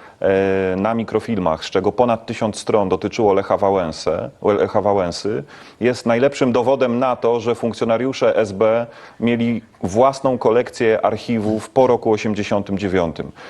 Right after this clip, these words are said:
I moja pretensja na przykład do pana Bogdana Lisa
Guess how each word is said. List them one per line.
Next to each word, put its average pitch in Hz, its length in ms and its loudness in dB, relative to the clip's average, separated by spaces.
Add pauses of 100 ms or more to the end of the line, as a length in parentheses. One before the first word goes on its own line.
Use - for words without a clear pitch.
(100)
I 104 80 -2
moja 135 220 4
pretensja 143 460 0
na 113 100 2
przykład 110 260 0
do 104 100 2
pana 110 240 2
Bogdana 104 420 2
Lisa 107 460 -4